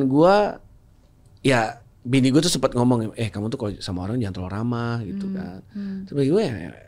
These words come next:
Speaker 1: "This is me," gitu loh, ya udah. Terus gua ketemu sama dia, terus gua ngajak ngobrol, only five minutes.
Speaker 2: Hmm.
Speaker 1: Gua ngobrol sama dia, terus dia nggak ngelupain momen itu.
Speaker 2: Hmm.
Speaker 1: Suddenly gua kemarin ketemu lagi,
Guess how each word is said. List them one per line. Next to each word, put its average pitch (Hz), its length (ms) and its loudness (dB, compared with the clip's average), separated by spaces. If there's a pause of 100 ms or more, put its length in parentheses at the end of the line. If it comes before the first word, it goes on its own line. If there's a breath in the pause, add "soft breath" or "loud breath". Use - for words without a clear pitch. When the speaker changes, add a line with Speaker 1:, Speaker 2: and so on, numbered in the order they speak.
Speaker 1:
"This 117 200 -4
is - 100 -6
me," 113 180 0 (120)
gitu - 180 -12
loh, - 120 -18
ya - 140 -12
udah. 117 200 -10 (320 loud breath)
Terus - 100 -20
gua 165 120 -2
ketemu 160 180 4
sama 113 180 2
dia, 98 240 -2
terus 180 220 -8 (140)
gua 160 180 -6
ngajak 123 420 0
ngobrol, 113 420 -2 (960 soft breath)
only - 160 4
five 131 180 2
minutes. 135 420 -2 (100)
Speaker 2:
Hmm. 214 280 -8
Speaker 1:
Gua 120 160 0
ngobrol 110 280 0
sama 107 120 -2
dia, 120 100 -2
terus - 120 -6
dia 165 100 2
nggak 143 160 2
ngelupain 143 320 2
momen 135 240 0
itu. 139 180 -6 (220)
Speaker 2:
Hmm. 196 480 -8 (260 loud breath)
Speaker 1:
Suddenly 156 400 4
gua 196 240 6
kemarin 156 320 2
ketemu 156 260 0
lagi, 113 260 -2